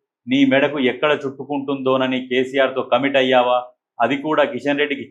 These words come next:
చెప్పే కమిట్ అయినట్టు మాకు అనుమానం ఉంది. బీజేపీ ఢిల్లీ నేతల డైరెక్షన్లోనే కేసీఆర్కు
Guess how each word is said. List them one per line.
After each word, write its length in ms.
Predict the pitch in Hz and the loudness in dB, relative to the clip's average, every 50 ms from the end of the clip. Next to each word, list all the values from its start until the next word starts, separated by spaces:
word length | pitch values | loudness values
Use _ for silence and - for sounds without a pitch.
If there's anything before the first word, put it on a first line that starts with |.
| - | -2
చెప్పే 260 | 131 135 135 - 170 160 | -2 0 2 0 0 2
కమిట్ 320 | 147 147 143 143 135 139 | 2 0 -2 -2 -2 -2
అయినట్టు 320 | 135 131 131 127 131 143 | 0 0 -2 -4 -4 -4
మాకు 280 | 135 131 123 117 131 135 | -2 0 0 2 2 0
అనుమానం 360 | 131 131 123 123 127 123 120 | -2 0 0 0 -2 -2 -2
ఉంది. 300 | 117 107 104 101 - 87 - | -6 -10 -16 _ -20 -12 -4
బీజేపీ 480 | 113 135 160 160 160 170 170 170 165 160 | 0 0 0 2 2 2 2 2 0 -2
ఢిల్లీ 380 | 139 120 131 143 151 160 156 143 | -2 -2 -4 -4 -4 -6 -4 -2
నేతల 300 | 143 139 139 147 143 139 | -2 -2 -2 0 -2 -2
డైరెక్షన్లోనే 840 | 120 117 127 131 135 135 135 135 143 135 131 131 131 131 131 131 | 0 2 2 2 2 0 -2 -4 -6 -4 -2 -2 -2 -2 -2 -4
కేసీఆర్కు 800 | 127 131 127 127 123 123 127 131 131 127 123 120 120 120 117 - | -6 -4 -4 -4 -4 -4 -4 -2 0 0 -2 -2 -6 -10 -12 -14